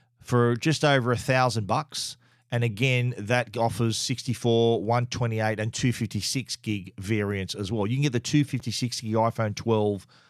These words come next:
for twelve ninety-nine. So if you're looking to buy an iPhone or upgrade your iPhone from a, you might have a,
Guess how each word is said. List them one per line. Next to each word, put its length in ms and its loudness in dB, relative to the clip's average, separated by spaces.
for 100 -4
twelve 440 0
ninety-nine. 680 -4
So 120 -4
if 120 -2
you're 140 2
looking 320 2
to 600 2
buy 380 4
an 80 0
iPhone 520 2
or 160 0
upgrade 540 0
your 120 0
iPhone 460 0
from 200 0
a, 80 0
you 160 0
might 160 2
have 160 0
a, 60 -2